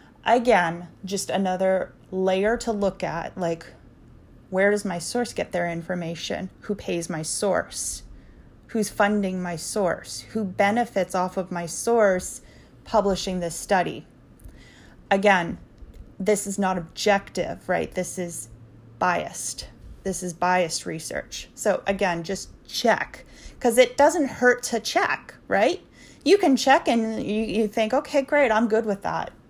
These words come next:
Great, you're good with that. Do what you need to do for yourself then. Do what you need to do. Make the decision for your body, for yourself, for whatever it is you need to do,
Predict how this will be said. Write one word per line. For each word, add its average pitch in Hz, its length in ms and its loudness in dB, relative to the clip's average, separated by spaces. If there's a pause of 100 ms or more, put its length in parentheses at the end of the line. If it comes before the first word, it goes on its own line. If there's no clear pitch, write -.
(600)
Great, 320 400 6
you're 254 120 6
good 403 240 4
with 381 220 4
that. 185 320 4 (160)
Do 254 160 4
what 311 220 0
you 285 60 2
need 269 200 4
to 262 80 -2
do 233 180 0
for 233 140 -8
yourself 196 480 -2
then. - 220 -6 (520)
Do 233 180 4
what 277 100 4
you 269 100 2
need 247 220 2
to 240 80 -4
do. 214 220 0
Make 202 200 0
the 233 60 -4
decision 214 480 -2
for 208 140 -4
your 202 120 0
body, 180 520 2
for 196 140 -8
yourself, 180 600 -2 (160)
for 220 100 -10
whatever 214 340 6
it 214 80 0
is 196 160 0
you 190 120 -2
need 185 160 -4
to - 120 -8
do, - 240 -4